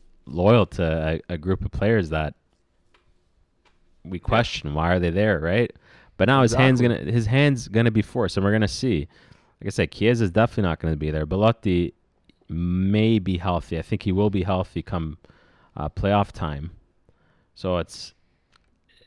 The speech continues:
Speaker 1: like, if that's a player we see, we're, I don't know. I think a lot of Italian fans are gonna be very disappointed.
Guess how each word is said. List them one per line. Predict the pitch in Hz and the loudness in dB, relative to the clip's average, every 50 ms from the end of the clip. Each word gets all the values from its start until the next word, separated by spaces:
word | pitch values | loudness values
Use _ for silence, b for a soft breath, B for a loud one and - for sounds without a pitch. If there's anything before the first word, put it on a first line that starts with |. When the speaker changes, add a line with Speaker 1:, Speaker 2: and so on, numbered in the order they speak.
| _ _ _ _ - 69 | _ _ _ _ -20 -18
Speaker 1:
like, | 67 80 90 85 | -14 -12 -10 -10
if | 92 92 | -6 -4
that's | 113 120 117 - | -2 -2 -4 -4
a | - | -6
player | - - 117 107 98 | -2 0 2 2 2
we | 90 85 | 2 0
see, | 80 - - - 135 127 104 85 | -2 -4 -4 -4 -2 -2 -2 -2
we're, | 78 90 98 90 - _ _ _ _ - | -2 -2 -4 -4 -8 _ _ _ _ -12
I | - - - 104 | -10 -6 -6 -4
don't | 98 101 95 | -4 -4 -2
know. | 107 110 98 | -2 -2 -2
I | 85 92 | -2 -4
think | - - - 107 87 - | -2 -2 -2 -2 -2 -2
a | 85 90 | -6 -2
lot | 95 107 113 110 | 0 2 2 2
of | 101 92 | 2 0
Italian | 90 - - 104 98 101 101 95 | -2 -6 -4 -4 -2 0 -2 -2
fans | - - 87 80 76 | -2 -2 -4 -4 -2
are | 80 | -2
gonna | 82 82 | -4 -4
be | 80 85 | -4 -4
very | 82 82 90 87 85 | -4 -2 -2 -4 -4
disappointed. | 78 82 - - - - - 101 98 90 76 | -6 -8 -14 -14 -12 -6 -4 -2 -2 -2 -4